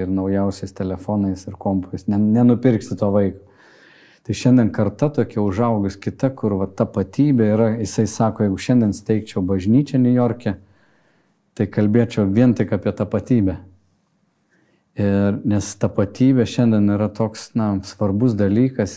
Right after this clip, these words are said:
ir jaunimas susiduria turbūt kaip niekada anksčiau žmonijos istorijoje su tapatybės krize, nes jiems duodamas pasirinkimas būti kuo nori.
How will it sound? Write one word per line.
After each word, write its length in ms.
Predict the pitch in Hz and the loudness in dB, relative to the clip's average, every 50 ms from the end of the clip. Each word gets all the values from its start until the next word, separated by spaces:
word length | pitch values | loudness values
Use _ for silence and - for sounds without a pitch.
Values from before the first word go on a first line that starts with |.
| 104 | -2
ir 60 | 98 98 | 0 2
jaunimas 600 | 104 101 101 101 104 113 127 143 143 123 101 - - | 2 2 2 4 4 4 4 4 4 2 2 -2 -6
susiduria 540 | 104 - - - 127 117 117 107 101 101 98 | -10 -8 -4 -2 0 2 2 2 2 0 -2
turbūt 380 | - - 107 107 110 104 110 - | -4 -4 -2 -2 -2 -2 -2 -2
kaip 220 | 110 104 98 - - | -2 -4 -2 -2 0
niekada 720 | 113 123 135 151 160 165 156 156 147 151 143 139 131 131 | 2 2 4 4 4 2 2 0 0 0 -2 0 2 2
anksčiau 640 | 127 120 107 - - - 123 113 104 98 95 98 - - _ - | 2 2 0 -2 -4 -2 0 0 2 0 -2 -4 -8 -10 _ -4
žmonijos 480 | 98 104 107 107 110 113 107 98 - 113 | 0 2 2 4 4 2 2 0 -2 -4
istorijoje 560 | 95 - - - 120 117 107 104 101 98 98 95 - - - _ _ _ _ | -6 -6 -4 -2 0 2 2 2 0 0 -2 -6 -14 -20 -20 _ _ _ _
su 160 | - - 110 | -14 -12 -6
tapatybės 640 | - 123 104 - 107 101 - 135 120 104 98 - - | -4 -4 -2 -2 -2 0 2 2 2 2 2 -2 -4
krize, 460 | - - 101 104 95 87 123 123 113 - - - - _ _ _ _ _ _ _ _ - - - | -4 -4 -2 -2 0 0 0 -2 -2 -4 -10 -18 -20 _ _ _ _ _ _ _ _ -12 -6 -2
nes 240 | 104 104 101 - - | -2 -2 -2 0 2
jiems 320 | 123 117 110 104 95 101 | 2 4 4 2 2 2
duodamas 460 | 117 123 123 107 110 104 95 95 - - | 2 2 4 4 2 2 0 -2 -4 -6
pasirinkimas 880 | - 98 - - 117 104 104 104 101 101 131 131 117 107 101 98 95 | -8 -8 -4 -2 -2 0 0 0 0 2 2 2 2 2 0 -2 -2
būti 320 | 98 113 117 110 - 107 - | 0 0 0 0 -2 -4 -4
kuo 160 | - 123 113 | 0 0 2
nori. 400 | 113 123 123 113 98 90 87 | 4 4 4 2 2 0 -4